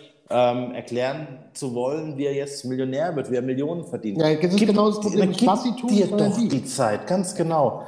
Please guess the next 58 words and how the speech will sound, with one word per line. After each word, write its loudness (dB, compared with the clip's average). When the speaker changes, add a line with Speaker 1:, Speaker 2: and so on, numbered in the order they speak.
Speaker 1:
Du 4
Speaker 2:
Sag 6
Speaker 1:
kannst 2
Speaker 2:
doch, 0
Speaker 1:
es -4
Speaker 2:
du -
Speaker 1:
doch 2
Speaker 2:
fängst -6
Speaker 1:
gar -2
Speaker 2:
grad -2
Speaker 1:
nicht -12
Speaker 2:
neu -4
Speaker 1:
wissen. -8
Speaker 2:
an, -10
du -4
hast -10
was -8
entdeckt -12
und -14
ich -16
mach -2
meine -4
Erfahrung -2
so, -2
wie -6
ich -12
ja -4
auch -10
anfangs -8
gesagt -6
habe, -4
ich -14
bin -4
auf -4
dieser -10
Reise, -8
ich -12
habe -12
diese -8
Reise -6
gerade -10
erst -18
mal -16
gestartet, -8
Speaker 1:
Ja. -4
Speaker 2:
äh, -10
und -8
sage 0
jetzt -4
nicht -4
hier, -4
ich -10
bin -6
der -2
Größte -6
oder -2
sonst -4
irgendwas. -12